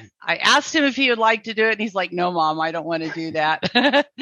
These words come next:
So I did twist his arm and talked him into doing this. So yes, he is downstairs on the screened-in porch working outside, and I'm upstairs in my office. Um, so I am very glad to have Andrew taking his lunch break to join us today. Some of you are saying you cannot see the,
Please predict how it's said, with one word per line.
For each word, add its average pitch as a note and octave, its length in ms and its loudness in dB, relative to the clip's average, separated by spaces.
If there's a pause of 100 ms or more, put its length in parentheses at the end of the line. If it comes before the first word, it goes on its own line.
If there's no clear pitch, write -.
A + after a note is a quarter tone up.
(360)
So A3+ 240 4
I G#3 180 2
did B3 240 -2
twist A#3+ 340 -4
his G#3+ 200 -6
arm G3 340 2
and F3 180 -6
talked F#3 300 -2
him F#3 120 -6
into E3+ 280 -6
doing D#3 240 -2
this. D#3+ 220 -2
So F#3 80 -4
yes, F3+ 280 -2
he D4+ 200 -2
is D4+ 180 -2
downstairs A3+ 840 2
on F#3+ 120 0
the F3+ 60 -6
screened-in F#3+ 500 -2
porch F#3+ 340 -2
working F#3+ 380 -2
outside, F3 720 2 (320)
and F3+ 180 2
I'm F3 220 4
upstairs E3+ 560 -2
in D#3+ 60 -2
my D#3 160 4
office. E3+ 600 2
Um, D#3 360 2
so D3+ 400 0
I F3 220 0
am E3 140 -2
very G3 220 -2
glad E3 400 2
to E3 60 -8
have D#3 260 -2
Andrew D#3+ 480 0 (320)
taking D4+ 360 4
his G#3 200 0
lunch F3+ 320 2
break D#3+ 240 -2
to F3+ 120 -8
join E3+ 340 0
us D#3 180 -4
today. D3 340 -4
Some D#4 200 0
of F#4+ 100 -8
you F4+ 100 -2
are D#4 80 2
saying C4+ 300 0
you A#3 140 -2
cannot A#3 320 -2
see A3+ 220 -6
the, G3 100 -10